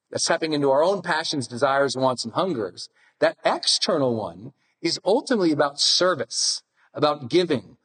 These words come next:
or taking care of or being the caretaker of other people. And you cannot just keep starting your day. "I guess I'll get some coffee and read the news and see what's on social media," or, or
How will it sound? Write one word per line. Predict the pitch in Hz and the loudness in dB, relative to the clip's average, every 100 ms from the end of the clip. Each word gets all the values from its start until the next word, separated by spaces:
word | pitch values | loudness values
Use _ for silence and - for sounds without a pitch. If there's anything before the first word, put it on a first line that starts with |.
| _ | _
or | - 139 | -2 0
taking | - 165 170 151 | 2 0 0 -2
care | - 180 147 | 0 2 2
of | 95 98 | 0 0
or | 113 | 0
being | 147 165 | 2 2
the | 151 | -2
caretaker | - 151 160 143 135 123 | -2 -2 0 -4 0 0
of | 113 | 2
other | 113 104 | 0 -4
people. | - 151 165 - _ _ _ _ _ _ _ | -12 -14 -12 -14 _ _ _ _ _ _ _
And | 143 147 | -2 -2
you | 175 | -2
cannot | - - 226 269 262 254 277 - | -6 -6 0 2 2 2 0 -2
just | 214 - - | -2 -2 -2
keep | 233 233 | -4 -2
starting | - 196 202 196 | -2 0 -2 -2
your | 196 190 | -4 0
day. | 147 123 156 208 _ _ - | 0 0 -4 -8 _ _ -8
"I | 120 | -2
guess | 151 180 | 0 0
I'll | 185 | 0
get | 180 - | 0 -2
some | 180 | -2
coffee | 185 180 180 175 165 | 0 0 -2 0 0
and | 151 147 | 2 2
read | 185 180 | 2 0
the | |
news | 165 185 196 180 147 | 0 0 2 0 0
and | 147 | -6
see | - | -2
what's | 180 165 | 0 0
on | 170 | 0
social | 143 170 - 151 | 2 0 2 0
media," | 165 196 151 143 | 2 2 4 2
or, | 160 131 - _ | 2 -2 -6 _
or | 131 123 | 0 0